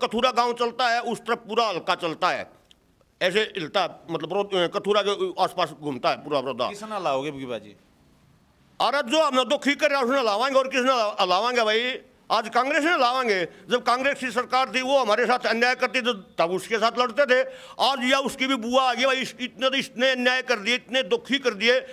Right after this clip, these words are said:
Speaker 1: इबकाल जमा कर दिए, लावाएंगे भाई अगर हमारी, हमारी बात नहीं मानी तो। हमारी बात मानी तो फिर भाई हम सोच भी लेंगे। क्यों? जो किसान की बात करेगा इस देश में वो ही राज करेगा भाई। आ-, हमने दुखी करके, हमने परेशान करके, हमारे आने वाली पीढ़ी को बर्बाद करके,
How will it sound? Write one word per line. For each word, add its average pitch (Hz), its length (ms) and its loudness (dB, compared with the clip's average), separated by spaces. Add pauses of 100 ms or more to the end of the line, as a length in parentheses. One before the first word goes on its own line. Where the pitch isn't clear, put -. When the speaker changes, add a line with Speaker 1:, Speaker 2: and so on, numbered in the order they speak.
(160)
Speaker 1:
इबकाल 196 280 0
जमा 240 280 0
कर 233 120 -4
दिए, 240 140 0
लावाएंगे 180 380 0
भाई 190 120 2
अगर 196 240 0
हमारी, 190 220 0
हमारी 170 420 -2
बात 170 220 -2
नहीं 143 100 -4
मानी 127 220 -4
तो। 107 200 -12 (260)
हमारी 175 180 2
बात 233 280 0
मानी 262 300 0
तो - 300 -6
फिर 247 240 0
भाई 226 140 2
हम 180 160 -2
सोच 165 220 -4
भी 165 140 -6
लेंगे। 175 320 -2
क्यों? 233 280 -4 (440)
जो 220 140 2
किसान 226 400 0
की 254 80 0
बात 233 240 2
करेगा 254 340 2
इस 226 100 -2
देश 202 240 0
में 226 80 0
वो 233 140 2
ही 226 80 2
राज 175 240 0
करेगा 151 280 0
भाई। 135 160 -2 (420)
आ-, 175 100 4 (180)
हमने 202 280 0
दुखी 240 260 -2
करके, 240 260 0
हमने 220 260 0
परेशान 220 360 0
करके, 214 220 0
हमारे 220 560 -2
आने 240 220 0
वाली 254 220 0
पीढ़ी 269 320 -2
को 233 80 2
बर्बाद 220 340 2
करके, 214 400 0